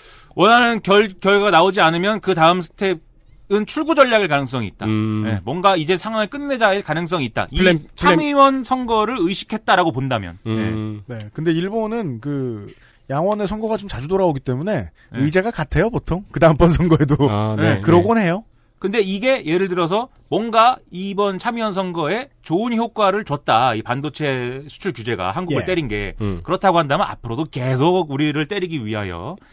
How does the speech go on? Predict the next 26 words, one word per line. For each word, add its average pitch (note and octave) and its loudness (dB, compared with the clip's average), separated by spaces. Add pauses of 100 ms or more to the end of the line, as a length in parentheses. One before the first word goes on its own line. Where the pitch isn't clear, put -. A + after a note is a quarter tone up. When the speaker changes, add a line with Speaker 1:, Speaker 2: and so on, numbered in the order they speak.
(140)
Speaker 1:
여러 D#3 0
노력을 D3+ 0
할 F#3 -2
것이다. C3+ -4 (200)
이제 E3+ -4
이렇게 G3+ -2
봐야 B2 0
되는 G2 -8
거죠. F2+ -18
Speaker 3:
네. A2+ -14 (560)
Speaker 1:
그다음에 G#3+ 4
이게 G3 -4
이제 G#3 -2
첫 F#3 -8
번째, C#3 0 (320)
이 A#2+ -6
설이고 D#3 -2 (640)
두 C#3+ -8
번째 A#3 2
설이 G3 0
있습니다. E2 -12 (360)
일본 E3 2
정부 D3 -2
왜 G#2+ 0
이러나. F2 -8 (260)
Speaker 3:
이게 F3 -8